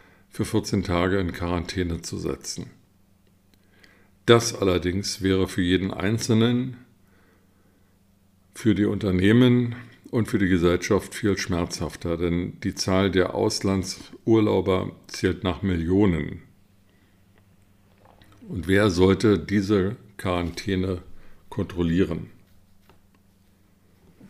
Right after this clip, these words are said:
Es ist die Frage aufgetaucht, wer diese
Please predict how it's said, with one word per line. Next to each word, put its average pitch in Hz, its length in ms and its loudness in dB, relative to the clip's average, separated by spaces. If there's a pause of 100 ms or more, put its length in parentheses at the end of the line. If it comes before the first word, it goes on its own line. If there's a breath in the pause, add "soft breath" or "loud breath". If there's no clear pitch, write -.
(2500 soft breath)
Es - 180 -6
ist - 220 -2
die 123 60 0
Frage 117 400 6
aufgetaucht, 104 720 2
wer 101 100 8
diese 98 520 6